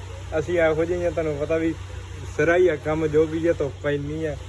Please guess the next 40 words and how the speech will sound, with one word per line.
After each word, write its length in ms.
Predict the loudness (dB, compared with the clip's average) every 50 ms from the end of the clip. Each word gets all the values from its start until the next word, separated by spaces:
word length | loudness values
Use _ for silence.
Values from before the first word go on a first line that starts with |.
| -12 -12 -12 -14 -14 -12 -8 -6
ਠੀਕ 180 | -4 0 2
ਆ 60 | 2
ਬਾਈ। 200 | 4 6 6 4
ਹੁਣ 160 | 6 4 2 0
ਇਹਦੇ 180 | 0 -2 -2
ਉੱਤੇ 160 | -2 -2 -4
ਛੱਤ 300 | -4 -2 -2 -2 0 -2
ਪਾਉਣੀ 360 | -4 -4 -4 -4 -2 -2 0 0
ਆ, 120 | 0 0
ਸਪੇਸ 400 | 0 -2 -4 -2 0 0 0 0
ਵਾਧੂ 440 | 0 2 2 2 2 0 2 2 2
ਆ, 80 | 2
ਵੱਡੇ 400 | 2 0 -2 -4 -2 -2 -2 -2
ਖੁੱਡੇ। 320 | -2 -2 0 2 2 2 2 2 -2 -8 -10 -10 -10 -4 -2 0
ਮਤਲਬ 300 | 4 6 6 6 6 2 0 -4 -12 -14 -12 -12 -12 -2 0
ਕਹਿਣ 240 | 2 2 2 2 2
ਦਾ 100 | 2 2
ਮਤਲਬ 320 | 4 4 4 2 4 4
ਇਹ 220 | 4 4 4 4
ਆ 80 | 2 2
ਵੀ 120 | 2 0
ਇਹਦੇ 200 | -2 -2 -2 -2
'ਚ 300 | -2 -2 0 0 0 -2 -2 -6 -12 -14 -14 -14 -14 -14 -12 -12 -12 -12 -12 -2 2
ਤੀਹ 160 | 4 4 4
ਚਾਲੀ 240 | 6 4 2 4 2
ਕਬੂਤਰ 480 | 0 -2 -2 -2 -2 2 2 2 2 4
ਆਰਾਮ 440 | 4 4 4 4 2 0 -2 -4 -4
ਨਾਲ 360 | -2 0 0 0 0 0 -2 -6 -6
ਪੂਰੇ 240 | -2 0 2 2 2
ਟੌਰ 300 | 0 0 0 0 -2 -2
ਨਾਲ 220 | -4 -4 -2 -2
ਆ 80 | 0 0
ਜਾਣਗੇ, 280 | -2 -2 -4 -4 -6 -4
ਟੌਰ 280 | -2 0 2 2 0
ਨਾਲ 140 | 0 -4 -4
ਤੁਰਿਆ 220 | -2 -2 0 0
ਫਿਰਨਗੇ, 500 | 0 0 -2 -2 -4 -6 -4 -4 -4 -4 -6 -10 -14 -12 -10
ਠੀਕ 120 | -4 -4
ਆ 60 | -2
ਬਾਈ। 240 | 0 0 0 0 -2